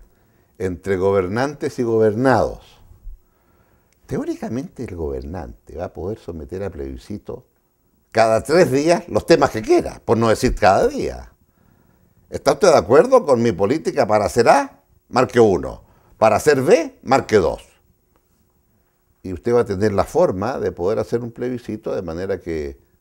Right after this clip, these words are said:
solo un ciudadano marque uno en su celular porque el celular va a ser personal, etcétera, etcétera. Entonces,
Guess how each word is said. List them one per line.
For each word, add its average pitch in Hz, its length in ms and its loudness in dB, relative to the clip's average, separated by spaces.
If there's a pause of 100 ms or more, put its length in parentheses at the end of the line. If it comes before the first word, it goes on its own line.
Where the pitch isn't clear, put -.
(220)
solo 82 320 -6
un 85 220 -8
ciudadano 120 540 -6
marque 107 340 -8
uno 123 240 -6
en 117 80 -10
su - 120 -14
celular 107 460 -4
porque 98 220 -12
el 85 60 -10
celular 95 420 -4
va 95 60 -8
a 87 40 -10
ser 90 180 -8
personal, 107 480 -6
etcétera, 98 300 -8
etcétera. 67 400 -12 (1160)
Entonces, 170 400 -6